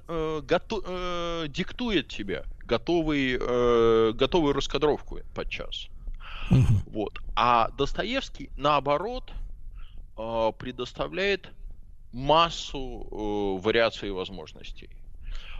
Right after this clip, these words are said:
Speaker 1: Э, понимаете, в чём, э, проблема любой экранизации, особенно проблема любого зрителя, который смотрит экранизацию?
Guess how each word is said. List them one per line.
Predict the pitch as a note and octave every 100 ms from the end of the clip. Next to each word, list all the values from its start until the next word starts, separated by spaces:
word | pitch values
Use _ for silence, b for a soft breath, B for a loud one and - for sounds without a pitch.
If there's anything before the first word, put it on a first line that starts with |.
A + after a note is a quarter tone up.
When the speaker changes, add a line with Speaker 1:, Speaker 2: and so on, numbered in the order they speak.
| B -
Speaker 1:
Э, | G#2 G#2+ G2+ - - - - - - B
понимаете, | - F#3+ A3+ E3
в |
чём, | - G#3+ G3 -
э, | C#3+ C3 A#2+ -
проблема | - C#3+ C#3 B2 A2
любой | A2+ A2+ A2+ G#2
экранизации, | G#2 B2+ D3 D#3 A3 - A#2
особенно | - C#3+ A#2+
проблема | G#2+ G#2+ A2+ A#2 A2
любого | G#2+ G#2+ G2+ G2+
зрителя, | A2 G2+ E2
который | - F#2 D#2+ -
смотрит | - - - -
экранизацию? | - - G1+ G1+ G1+ - -